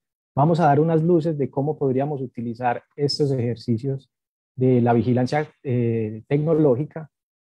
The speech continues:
particularmente para, eh, nuestros procesos académicos. Eh, me voy a apoyar en un material que tenemos dentro de nuestro curso de estrategias de información científica,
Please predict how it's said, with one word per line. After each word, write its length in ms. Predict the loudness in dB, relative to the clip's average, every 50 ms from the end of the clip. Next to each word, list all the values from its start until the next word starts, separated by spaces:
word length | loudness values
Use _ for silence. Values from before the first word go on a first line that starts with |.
| _ _ -4
particularmente 800 | -4 -2 -2 0 0 2 2 2 4 4 2 2 0 0 -2
para, 480 | -2 2 2 2 2 2 2 0 -2 -4 -6
eh, 460 | -4 -2 -2 0 0 -2 -4 -6 -8 -12 -12
nuestros 420 | -6 -4 -4 -4 -4 -4 -8 -6
procesos 360 | -6 -6 -4 -4 -4 -4 -4 -6
académicos. 800 | -6 -6 -4 -4 -4 -2 -2 -4 -6 -10 -14 _ _ -20 _ _ _ _ _ _ _ _ _ _ _ _ _ -2
Eh, 260 | 2 2 4 4 4
me 80 | 4
voy 160 | 4 4 4 4
a 40 |
apoyar 300 | 2 2 2 4 4 4
en 80 | 4 2
un 100 | 2 0
material 460 | -2 -2 -2 -2 0 0 0 0 0
que 120 | -2 -4 -4
tenemos 400 | -2 -2 -2 -2 -2 -4 -4 -6
dentro 240 | -8 -8 -8 -10
de 80 | -8 -8
nuestro 280 | -8 -10 -10 -12 -14 -10
curso 280 | _ -6 -4 -4 -2 -4
de 80 | -4
estrategias 440 | -6 -6 -10 -12 -10 -10 -8 -8 -8
de 60 | -8
información 460 | -10 -10 -10 -10 -10 -10 -10 -12 -10
científica, 720 | -6 -6 -6 -6 -2 0 0 0 0 -2 -6 -8 -10 -14 -14